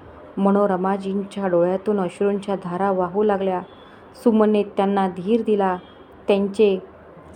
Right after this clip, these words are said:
सांत्वन करताना सुमन म्हणाली, "नाही आई, मी पण तुमचीच मुलगी आहे.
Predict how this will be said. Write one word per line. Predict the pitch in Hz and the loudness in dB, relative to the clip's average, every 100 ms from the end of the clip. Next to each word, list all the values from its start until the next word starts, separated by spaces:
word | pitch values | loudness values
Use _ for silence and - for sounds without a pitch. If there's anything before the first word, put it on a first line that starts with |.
| - - | -6 0
सांत्वन | 190 190 220 226 220 | 0 2 4 4 2
करताना | 208 190 - 202 202 | -2 -4 0 0 -2
सुमन | 196 185 190 220 | -4 -4 0 0
म्हणाली, | 196 190 202 190 180 - - - - - - 180 | 0 -2 -4 -6 -10 -16 -20 -20 -20 -20 -12 -6
"नाही | 180 214 254 | -2 2 2
आई, | 208 240 - - - - - - - - | 4 0 -2 -10 -20 -20 -20 -20 -20 -6
मी | 185 196 | -2 -2
पण | 208 262 247 - - - - - - - | 2 2 2 -4 -20 -20 -20 -20 -20 -6
तुमचीच | 185 175 269 254 277 | -4 -2 -2 2 4
मुलगी | 254 220 | 4 4
आहे. | 208 196 185 | 2 0 -6